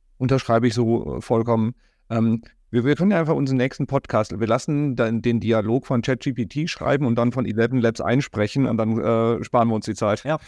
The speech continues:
Speaker 2: also tatsächlich ist der, der große Fehler ist genau das, dass man sagt, hey, ich hab was mit Chat G P T gemacht, das war nur so semi-gut, alles Quatsch. Ja, wir dürfen da nicht auf Stand jetzt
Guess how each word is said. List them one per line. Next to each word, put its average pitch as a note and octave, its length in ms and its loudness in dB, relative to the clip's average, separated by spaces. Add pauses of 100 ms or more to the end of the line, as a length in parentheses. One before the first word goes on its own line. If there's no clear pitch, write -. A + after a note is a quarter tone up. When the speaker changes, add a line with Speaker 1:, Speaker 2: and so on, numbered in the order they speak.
(140)
Speaker 2:
also E3 160 2
tatsächlich F#3 280 0
ist F#3 180 -4
der, E3+ 120 2
der E3 100 -4
große B3 240 0
Fehler G3+ 240 0
ist G3+ 100 -4
genau E3+ 180 -2
das, F3 260 -2
dass F3 100 -6
man F3 140 0
sagt, E3+ 220 0
hey, F#3 220 -2 (240)
ich D3+ 120 -4
hab F3+ 120 -2
was F3 100 0
mit F3+ 120 -2
Chat F3+ 140 0
G F3 100 -4
P D3 60 -8
T D#3+ 120 -2
gemacht, D#3 360 0 (180)
das D3+ 160 -4
war E3+ 160 2
nur F3 140 0
so E3+ 140 0
semi-gut, F3 680 0 (300)
alles E3 320 0
Quatsch. - 440 -6 (180)
Ja, C#3+ 160 -2 (280)
wir D#3+ 160 -4
dürfen E3 240 2
da D#3 160 2
nicht G#3+ 460 2
auf E3 220 -2
Stand D#3 320 -2
jetzt F#3 300 0